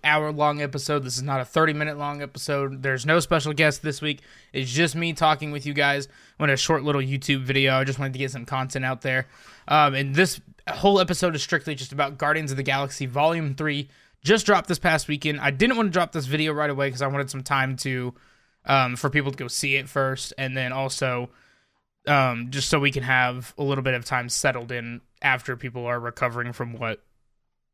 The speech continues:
in my opinion, was the best movie since, uh, No Way Home. So in M C, in Marvel, but, uh, the first five minutes of this is going to be spoiler free.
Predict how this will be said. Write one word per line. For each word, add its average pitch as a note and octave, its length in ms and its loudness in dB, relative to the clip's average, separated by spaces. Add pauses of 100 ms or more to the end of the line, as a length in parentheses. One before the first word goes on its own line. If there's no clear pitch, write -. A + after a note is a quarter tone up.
(280)
in D3 140 2
my D#3 220 8
opinion, D#3 520 4
was B2 600 -2
the B2+ 120 -4
best B2 320 -6
movie B2 320 -8
since, A#2+ 300 -12 (140)
uh, A#2 280 -6
No A#2 140 -8
Way A2+ 160 -6
Home. A2+ 300 -10
So A2+ 320 -10
in B2 420 -10
M B2+ 140 -8
C, A#2+ 200 -12
in B2+ 300 -6
Marvel, A#2 380 -10 (800)
but, A#2+ 260 -4 (360)
uh, F3 200 6
the E3+ 100 4
first A3 320 4
five A3+ 200 6
minutes G3+ 260 2
of D#3 120 -2
this D3 380 -4
is D#3 200 -2
going D#3+ 260 0
to D#3 100 -6
be C#3+ 200 -2
spoiler E3 540 4
free. D3 400 4